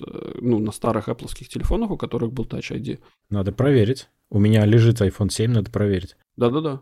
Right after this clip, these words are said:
Speaker 2: Потому что это звучит как неплохая такая дырка в безопасности.
Speaker 1: Ну, это, с одной стороны, дырка, с другой стороны, это не дырка, потому что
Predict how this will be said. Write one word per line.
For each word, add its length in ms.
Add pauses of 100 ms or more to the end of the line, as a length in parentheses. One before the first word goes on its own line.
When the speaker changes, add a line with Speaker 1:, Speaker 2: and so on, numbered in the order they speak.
Speaker 2:
Потому 240
что 140
это 140
звучит 320
как 260
неплохая 520
такая 200
дырка 260
в 40
безопасности. 760 (220)
Speaker 1:
Ну, 260
это, 480
с 120
одной 260
стороны, 340
дырка, 460
с 80
другой 300
стороны, 540
это 420
не 160
дырка, 340
потому 440
что 680